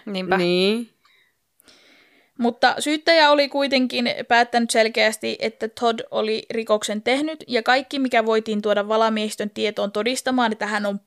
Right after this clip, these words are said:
Speaker 3: paha,
Speaker 1: Mm.
Speaker 3: sitä käytettiin hyväksi.
Speaker 2: Oi hirveää. Miten siedätkään ottaa kuule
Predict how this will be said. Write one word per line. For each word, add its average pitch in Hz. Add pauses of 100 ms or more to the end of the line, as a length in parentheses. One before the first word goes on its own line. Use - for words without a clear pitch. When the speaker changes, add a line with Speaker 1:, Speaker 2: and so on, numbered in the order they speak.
Speaker 3:
paha, 220 (240)
Speaker 1:
Mm. 185 (240)
Speaker 3:
sitä 233
käytettiin 202
hyväksi. - (380)
Speaker 2:
Oi 180
hirveää. 180 (100)
Miten 202 (160)
siedätkään 190
ottaa 170
kuule 165